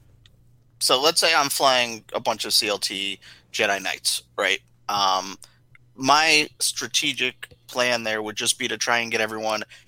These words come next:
at a different bearing, right? So someone's at a forty-five degree angle, someone's a ninety degree angle, someone's, you know, a hundred and thirty-five degrees,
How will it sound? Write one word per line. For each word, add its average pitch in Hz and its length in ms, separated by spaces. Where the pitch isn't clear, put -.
at 123 160
a 110 160
different 107 420
bearing, 95 320
right? 101 200
So 101 140
someone's 123 380
at 113 240
a 107 60
forty-five 110 580
degree 113 260
angle, 110 460
someone's 104 260
a 113 80
ninety 117 300
degree 113 240
angle, 117 480
someone's, 104 760
you - 80
know, 57 120
a 73 120
hundred 113 220
and 113 120
thirty-five 113 580
degrees, 117 580